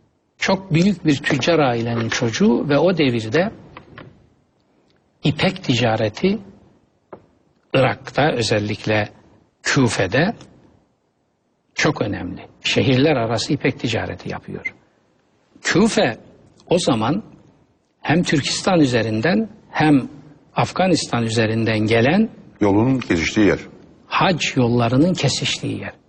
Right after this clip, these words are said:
Speaker 1: Yoğun bir ticaret var ve ipek ticareti çok yoğun. İmam-ı Azam iyi para kazanan,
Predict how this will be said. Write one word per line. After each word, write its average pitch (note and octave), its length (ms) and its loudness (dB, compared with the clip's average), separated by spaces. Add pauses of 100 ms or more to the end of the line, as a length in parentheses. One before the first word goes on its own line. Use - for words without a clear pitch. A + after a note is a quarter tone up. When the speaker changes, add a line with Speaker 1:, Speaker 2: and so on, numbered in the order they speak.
Speaker 1:
Yoğun D3 400 4
bir B2+ 100 -2
ticaret G#2+ 580 -2
var A3+ 120 2
ve - 340 -2
ipek - 320 -2
ticareti A#2+ 640 0 (540)
çok - 380 -2
yoğun. F#2 280 -6 (420)
İmam-ı C#3+ 340 4
Azam B2+ 340 0 (760)
iyi E3+ 200 4
para G#2 260 -2
kazanan, F#2+ 540 -6